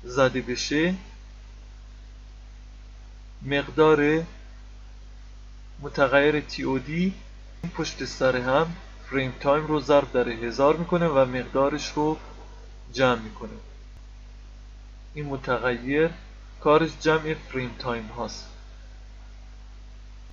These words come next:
تابع ست لول پارام باعث افزایش زمان روز می‌شه، تایم آف دی.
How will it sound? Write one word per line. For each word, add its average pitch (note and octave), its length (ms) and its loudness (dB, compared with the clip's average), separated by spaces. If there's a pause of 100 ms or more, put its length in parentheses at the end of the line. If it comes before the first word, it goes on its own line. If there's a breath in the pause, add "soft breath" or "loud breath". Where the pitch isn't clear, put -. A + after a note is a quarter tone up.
(680)
تابع C3+ 480 6
ست C3+ 560 -4
لول B2+ 340 2
پارام C#3+ 540 2 (540)
باعث C3 400 6 (380)
افزایش C3 680 2
زمان C#3 500 0
روز C3+ 420 -2
می‌شه، G#2+ 300 -8 (640)
تایم B2 280 0
آف A#2+ 240 -2
دی. A2+ 180 -6